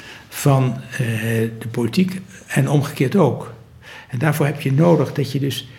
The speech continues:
wederzijds afhankelijkheid betekent onderling vertrouwen. Vertrouwen dat ieder weet wat zijn eigen functie is en de andermans functie. En capabel is om die functie uit te voeren.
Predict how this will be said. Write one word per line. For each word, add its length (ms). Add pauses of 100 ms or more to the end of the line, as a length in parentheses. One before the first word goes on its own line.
(960)
wederzijds 540
afhankelijkheid 680
betekent 520 (240)
onderling 400
vertrouwen. 540 (520)
Vertrouwen 580
dat 180
ieder 320 (560)
weet 380
wat 160
zijn 140
eigen 200
functie 440
is 260 (400)
en 200
de 160 (260)
andermans 460
functie. 460 (1000)
En 220
capabel 480
is 260
om 160
die 100
functie 340
uit 160
te 80
voeren. 420